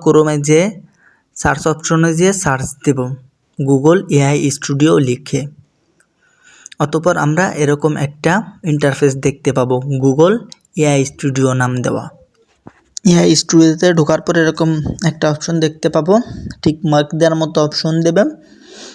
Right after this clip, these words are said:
আমরা এগুলো টিক করে I accept-এ ক্লিক করব। ওই ফাঁকা ঘরের উপরে ক্লিক করলে টিক হয়ে যাবে, অতঃপর I accept-এ ক্লিক করব।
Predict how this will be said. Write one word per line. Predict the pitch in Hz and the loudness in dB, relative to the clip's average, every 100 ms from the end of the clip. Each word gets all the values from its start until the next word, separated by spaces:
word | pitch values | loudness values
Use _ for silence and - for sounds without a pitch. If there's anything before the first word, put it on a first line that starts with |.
| - | -12
আমরা | - 156 156 | -4 0 2
এগুলো | 156 156 180 | 2 2 0
টিক | 185 165 160 - | 0 -2 -4 -2
করে | - 180 190 240 302 - - - - - _ _ - - - - - - | 2 4 4 2 -2 -10 -16 -16 -16 -20 _ _ -20 -20 -20 -20 -20 -6
I | 147 156 151 302 - 165 | -2 -2 -4 -4 -2 -2
accept-এ | - 165 160 - 247 | -2 -2 -2 2 2
ক্লিক | 285 - 147 139 143 | 2 2 2 2 -4
করব। | 143 131 131 127 - - - - - - - - | -2 -2 -4 -6 -10 -20 -20 -20 -18 -18 -18 -12
ওই | - 160 - - | -6 -4 -4 -4
ফাঁকা | 147 165 | 0 2
ঘরের | 156 156 160 | 2 4 2
উপরে | 170 208 269 | 2 0 -2
ক্লিক | - 170 170 | 0 0 0
করলে | - 185 247 277 - _ - _ _ | 0 2 2 0 -6 _ -20 _ _
টিক | 175 170 156 | 0 0 2
হয়ে | 165 | 0
যাবে, | 175 214 269 349 330 - | 4 4 4 0 -4 -6
অতঃপর | 165 165 160 160 | -4 0 0 0
I | 165 165 151 | 0 0 -2
accept-এ | - 170 170 - | -2 -4 -2 0
ক্লিক | 214 165 151 156 | 0 2 2 0
করব। | - 143 135 | -4 -2 -4